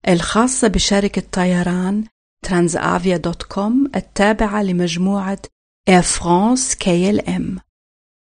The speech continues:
نرجو منكم الاستمرار في ربط أحزمة المقاعد حتى انطفاء الشارة الضوئية وطوال الرحلة ما دمتم جالسين، على وجه الخصوص في حالة المرور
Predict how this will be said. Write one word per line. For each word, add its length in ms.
نرجو 360
منكم 360
الاستمرار 720
في 160
ربط 480
أحزمة 460
المقاعد 720
حتى 440
انطفاء 520
الشارة 480
الضوئية 760
وطوال 480
الرحلة 540
ما 140
دمتم 460
جالسين، 760
على 200
وجه 320
الخصوص 760
في 180
حالة 420
المرور 600